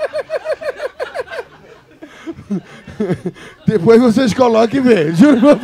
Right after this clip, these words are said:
você. Ela girando, vai <laughs> Eu não sei o que é que vocês estão aplaudindo. Vamos, vamos pro próximo tema. Agora, agora eu vou arrasar.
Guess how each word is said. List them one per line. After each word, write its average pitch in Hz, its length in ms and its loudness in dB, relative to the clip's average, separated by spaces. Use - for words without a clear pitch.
você. 214 1500 -4
Ela 247 280 4
girando, 233 400 2
vai 240 180 0
<laughs> 539 80 -12
Eu - 100 -20
não 185 120 -8
sei 175 140 -4
o 170 40 -4
que 175 60 -6
é 180 40 -2
que 156 60 -10
vocês 170 120 -2
estão 165 140 -2
aplaudindo. 143 480 -2
Vamos, 233 340 -2
vamos 196 220 -2
pro 190 100 -4
próximo 170 320 -4
tema. 120 320 -8
Agora, 139 240 -4
agora 156 200 0
eu 165 40 0
vou 170 120 0
arrasar. 117 360 -6